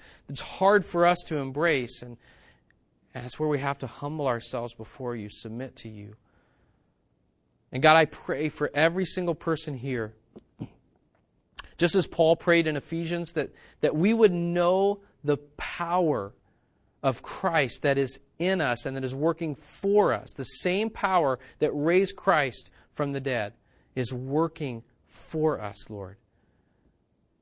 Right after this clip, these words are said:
I pray that for each person here, just as Paul prayed for the church in Ephesus,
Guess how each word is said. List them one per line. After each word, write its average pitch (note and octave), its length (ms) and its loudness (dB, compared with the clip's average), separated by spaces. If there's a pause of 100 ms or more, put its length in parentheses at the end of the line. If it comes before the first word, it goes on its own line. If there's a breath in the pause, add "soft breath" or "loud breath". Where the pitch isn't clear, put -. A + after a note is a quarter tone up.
(260)
I G#2 80 -6
pray F3+ 320 0
that D3 220 2
for C#3 140 -4
each D3+ 180 -4
person D3 340 -6
here, B2+ 260 -4
just B2 200 -8
as C3 120 -10
Paul D3 340 -2
prayed C#3+ 320 -2 (240 soft breath)
for - 100 -8
the B2+ 120 -4
church C#3 320 -4
in B2+ 60 -4
Ephesus, - 760 -12